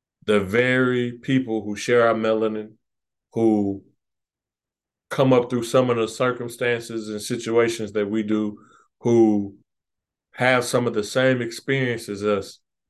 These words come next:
We have to fear for our lives because we don't know if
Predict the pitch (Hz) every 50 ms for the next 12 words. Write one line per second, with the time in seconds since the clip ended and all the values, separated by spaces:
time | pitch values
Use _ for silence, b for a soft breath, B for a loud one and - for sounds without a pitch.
0 | _ _ _ _ _ _ _ _ _ _ _ _ _ _ - 95 113 127 131 131
1 | 131 127 127 - 113 113 - - 131 131 123 120 - 117 113 113 110 107 110 113
2 | 117 117 113 110 104 101 101 98 - - _ _ _ _ _ _ _ _ _ -
3 | 107 98 - 120 120 113 110 104 101 98 - - _ _ _ _ _ _ _ _
4 | _ _ _ _ _ - - 95 120 123 127 127 123 123 120 117 120 117 117 113
5 | 110 107 104 - -